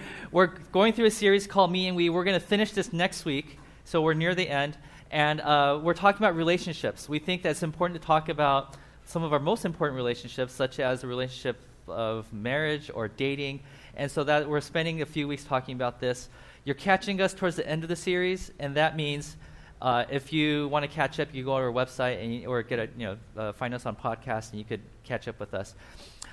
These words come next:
Uh, but the reason we're talking about this is because of this. This is the foundation we're talking about, that it's difficult to experience heaven together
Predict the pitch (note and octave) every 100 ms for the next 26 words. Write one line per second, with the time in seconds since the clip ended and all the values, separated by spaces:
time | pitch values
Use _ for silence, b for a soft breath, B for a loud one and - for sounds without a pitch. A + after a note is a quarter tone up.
0 | B D#3 D3 C#3 D#3 D3+ E3 A3+ C4+ B3
1 | F#3+ E3+ E3 D#3 C3 B2+ C#3 - C3+ D3+
2 | D#3 C3+ C#3 B2+ G#2 D#3+ F#3+ F#3 - F3+
3 | E3+ D3 D3 C#3+ B2 B2+ B2+ A#2 A#2+ G2+
4 | F#2+ - B - D3 - G#3 G#3+ A#3+ A#3
5 | G3 - - F#3 F3 E3 D#3+ - D3+ A#2
6 | A#2+